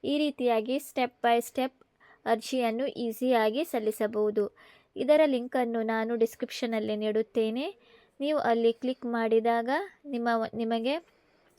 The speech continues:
ಕೆ ಎ ಒಂದು ವೆಬ್ಸೈಟ್‌ನ ಪೇಜ್ ಓಪನ್ ಆಗುತ್ತದೆ. ಆಮೇಲೆ ನೀವು ಅಲ್ಲಿಂದ ನಿಮ್ಮ ಒಂದು ಈ ರೀತಿಯಾಗಿ ನಿಮಗೆ ಒಂದು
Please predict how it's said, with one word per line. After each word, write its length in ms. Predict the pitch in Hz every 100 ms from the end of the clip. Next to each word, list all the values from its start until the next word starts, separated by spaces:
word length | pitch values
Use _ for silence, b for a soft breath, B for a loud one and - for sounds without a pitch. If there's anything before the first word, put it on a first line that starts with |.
| _ - _
ಕೆ 300 | 277 277 269
ಎ 80 | 269
ಒಂದು 320 | 240 220 220
ವೆಬ್ಸೈಟ್‌ನ 560 | 220 220 240 226 220 226
ಪೇಜ್ 320 | 226 226 214 -
ಓಪನ್ 320 | 214 - 226
ಆಗುತ್ತದೆ. 680 | 214 208 208 - 220 277 415 B B B B B
ಆಮೇಲೆ 460 | 277 285 311 311
ನೀವು 320 | 285 247 240 269
ಅಲ್ಲಿಂದ 480 | - 226 226 226 262
ನಿಮ್ಮ 220 | 262 233 226
ಒಂದು 500 | 220 220 220 294 415 B B _
ಈ 120 | 247 254
ರೀತಿಯಾಗಿ 880 | 262 - 262 254 247 233 277 370
ನಿಮಗೆ 380 | 262 233 233 233
ಒಂದು 540 | 226 220 220 247 349